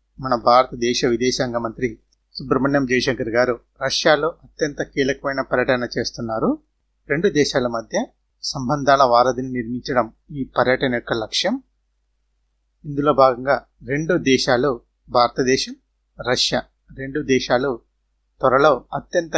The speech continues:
కీలకమైన భారీ వాణిజ్య ఒప్పందాన్ని చేసుకోబోతున్నాయి. అందుకు బ్యాక్‌గ్రౌండ్ వర్క్‌ను ప్రిపేర్ చేయడానికే మన విదేశాంగ మంత్రి గారు రష్యాలో పర్యటిస్తున్నారు. India and రష్యా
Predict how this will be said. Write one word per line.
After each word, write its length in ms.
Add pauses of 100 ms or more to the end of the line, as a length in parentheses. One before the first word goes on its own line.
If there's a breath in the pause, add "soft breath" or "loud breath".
(120)
కీలకమైన 520 (440)
భారీ 280 (100)
వాణిజ్య 420
ఒప్పందాన్ని 540
చేసుకోబోతున్నాయి. 760 (1120)
అందుకు 240 (120)
బ్యాక్‌గ్రౌండ్ 440
వర్క్‌ను 320
ప్రిపేర్ 380
చేయడానికే 460 (200)
మన 180
విదేశాంగ 500
మంత్రి 260
గారు 180 (320)
రష్యాలో 440
పర్యటిస్తున్నారు. 680 (1300)
India 260
and 100 (140)
రష్యా 260